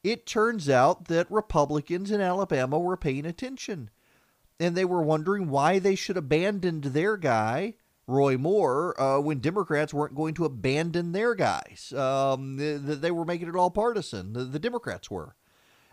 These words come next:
And so the Democrats threw Al Franken under the bus. I keep wanting to say Al Gore, but, uh, Al Franken. It is not Man Bear Pig, although he's behaved as a pig, apparently.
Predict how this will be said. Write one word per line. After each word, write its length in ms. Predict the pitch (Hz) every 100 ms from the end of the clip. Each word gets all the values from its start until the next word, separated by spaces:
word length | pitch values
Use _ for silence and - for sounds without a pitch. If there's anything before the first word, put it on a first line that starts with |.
| _
And 200 | 147 147
so 140 | 185
the 100 | 156
Democrats 540 | 147 202 220 196 180 -
threw 320 | - 180 190
Al 480 | 170 175 170 170 156
Franken 420 | - 202 214 180
under 200 | 165 151
the 100 | 131
bus. 340 | 160 208 165
I 60 | 139
keep 240 | - 226
wanting 160 | 233 160
to 80 | 117
say 160 | 143 110
Al 160 | 107 101
Gore, 260 | 98 85
but, 240 | 95 101 -
uh, 180 | 131 110
Al 180 | 143 147
Franken. 520 | 143 120 101 - 120 _ _ _
It 100 | 127
is 140 | 117 127
not 180 | 170
Man 180 | 139 127
Bear 160 | 107 92
Pig, 380 | - 98 76 95
although 280 | 98 101
he's 160 | 107 104
behaved 340 | 113 120 110
as 80 | 104
a 40 | 92
pig, 280 | 120 107
apparently. 540 | 80 117 110 - 80